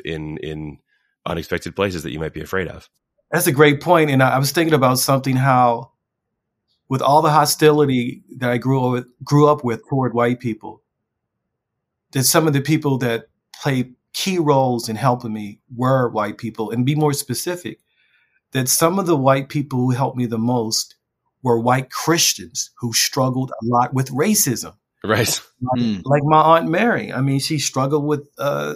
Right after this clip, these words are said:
Speaker 2: you know, with racism. But there's a scene where I talk about when I finally, I finally read all these letters she wrote, and I saw that she had changed. And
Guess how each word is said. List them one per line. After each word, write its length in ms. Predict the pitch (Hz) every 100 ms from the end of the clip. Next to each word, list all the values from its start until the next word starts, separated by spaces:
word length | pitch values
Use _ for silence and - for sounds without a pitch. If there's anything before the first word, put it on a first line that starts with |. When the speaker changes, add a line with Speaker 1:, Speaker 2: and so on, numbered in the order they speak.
| -
Speaker 2:
you 140 | 160
know, 100 | 156
with 160 | 156 139
racism. 640 | 156 214 - 131 110 107 - _ _ _ _ _
But 380 | 139 131 131 - _ _
there's 200 | 135 135
a 60 | 131
scene 340 | - 165 165
where 120 | 135
I 80 | 127
talk 280 | 131 135 135
about 300 | 127 127 131
when 160 | 127
I 420 | 123 123 120 120 - _
finally, 520 | - 135 147 151 147
I 80 | 117
finally 460 | 120 147 143 147 139
read 200 | 135 131
all 160 | 123 131
these 200 | 135 123
letters 280 | 135 208 151
she 140 | 123
wrote, 360 | 107 98 98 _ _ _ _ _
and 120 | 131 123
I 60 |
saw 220 | 131 147 131
that 120 | 131
she 140 | - 139
had 100 | 127
changed. 540 | - 165 170 131 -
And 200 | 135